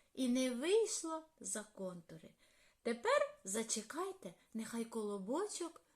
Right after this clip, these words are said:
висохне. А що ж ми йому намалюємо, коли він висохне? Так, оченятка. Скільки їх у колобочка? Так, двоє оченяток. А ще що йому намалюємо?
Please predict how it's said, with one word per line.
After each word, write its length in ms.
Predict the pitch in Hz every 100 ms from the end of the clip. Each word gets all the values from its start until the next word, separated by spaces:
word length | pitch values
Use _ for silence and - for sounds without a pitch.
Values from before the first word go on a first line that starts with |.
| _
висохне. 1120 | 170 165 190 208 196 185 - 180 - 175 170 - - - - - - - - -
А 140 | 220
що 260 | 233 - 480
ж 180 | 523 494
ми 180 | 494 480
йому 260 | 494 494 480
намалюємо, 840 | 480 494 494 480 339 196 190 202
коли 320 | - 262 254
він 220 | 254 262 269
висохне? 600 | 277 226 - 165 - - _ _ - _ -
Так, 480 | 247 320 381 285 233 _
оченятка. 1120 | - 311 359 - - 370 311 285 285 - 285 - _ -
Скільки 500 | - - 539 262 254
їх 260 | 226 220
у 80 | 214
колобочка? 840 | 196 220 214 196 185 165 - - - _ _ _ _ _
Так, 600 | 233 330 466 415 277 196 - _ 208
двоє 500 | 202 220 240 247 247
оченяток. 1000 | 254 - 254 254 339 370 240 185 - _ _ _ _
А 180 | - 320
ще 280 | - 370 320
що 380 | - - 554 453
йому 180 | 302
намалюємо? 840 | 262 240 226 220 208 180 170 160